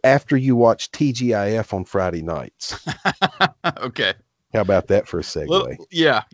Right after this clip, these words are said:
Speaker 2: you got us there.
Speaker 1: Yeah. Uh, being in the early nineties, eleven, twelve, thirteen years old, like I've said before, I'm not going out with friends at that point or anything.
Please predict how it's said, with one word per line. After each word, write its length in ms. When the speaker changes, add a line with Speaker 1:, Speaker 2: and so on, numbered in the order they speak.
Speaker 2:
you 120
got 200
us 120
there. 240
Speaker 1:
Yeah. 160
Uh, 380
being 600
in 120
the 80
early 280
nineties, 920
eleven, 720
twelve, 360
thirteen 540
years 240
old, 360
like 180
I've 120
said 180
before, 280
I'm 80
not 180
going 200
out 140
with 100
friends 380
at 80
that 220
point 240
or 80
anything. 340